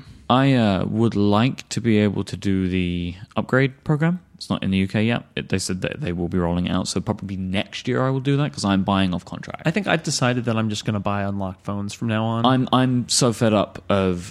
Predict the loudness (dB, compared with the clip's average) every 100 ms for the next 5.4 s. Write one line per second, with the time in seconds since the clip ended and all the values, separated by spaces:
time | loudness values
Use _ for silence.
0 | -8 -4 -2 -4 -6 -4 -2 -2 2 4
1 | 6 6 4 2 0 2 2 2 2 2
2 | 2 0 -2 -2 -6 -6 -4 0 2 2
3 | 2 -2 -2 -2 0 2 2 0 0 2
4 | 0 0 -2 -2 -2 0 -2 -4 -10 -6
5 | -4 -4 -4 -6